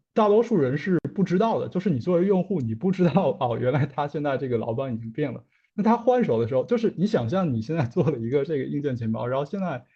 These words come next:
有人直接出一个天价去来收购，你，你真的会，就是我，我觉得正常的脑子都会觉-，这个时候绝对是退出嘛，就是你以一个合理合法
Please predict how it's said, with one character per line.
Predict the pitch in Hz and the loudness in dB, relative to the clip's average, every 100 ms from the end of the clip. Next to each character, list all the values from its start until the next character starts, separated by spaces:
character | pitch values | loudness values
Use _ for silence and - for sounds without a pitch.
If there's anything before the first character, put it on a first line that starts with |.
| _ _ | _ _
有 | 147 131 | 0 2
人 | 143 | 2
直 | 202 147 | 2 2
接 | 190 | 2
出 | 190 196 | 2 0
一 | 190 | 2
个 | 185 180 135 | 4 2 2
天 | - - 185 | -2 -2 2
价 | 214 214 156 | 2 2 0
去 | - | -2
来 | 139 117 | -2 -2
收 | - 160 | -2 0
购， | 175 131 | 0 0
你， | 120 113 113 143 | 0 0 -2 -4
你 | 120 | -4
真 | 120 190 | 0 0
的 | 196 160 | 2 0
会， | 185 170 120 120 _ _ | 2 2 0 -6 _ _
就 | - | -2
是 | 226 180 | 2 2
我， | 143 143 | 2 0
我 | 175 | 0
觉 | 202 | 0
得 | |
正 | 240 269 220 | 0 2 2
常 | 135 | 2
的 | 160 | -2
脑 | 165 110 | 0 0
子 | 110 147 - | 0 -4 0
都 | 165 | 0
会 | 175 180 127 110 _ _ | 2 0 0 -4 _ _
觉-， | - 135 - | -2 -2 -2
这 | 285 | -2
个 | 220 | -2
时 | 127 | 0
候 | 165 | -4
绝 | - 127 | -2 0
对 | 202 | 0
是 | 175 | 0
退 | - 139 | -2 -4
出 | 120 | -4
嘛， | 123 123 | -6 -6
就 | 113 190 | -4 -2
是 | 190 - - _ | 0 -4 -12 _
你 | - 214 | 2 4
以 | 175 | 4
一 | 120 | 2
个 | 180 | 0
合 | 185 - 147 | -2 0 2
理 | 214 113 | 2 0
合 | - 143 | -2 -2
法 | 190 123 - | -2 -4 -6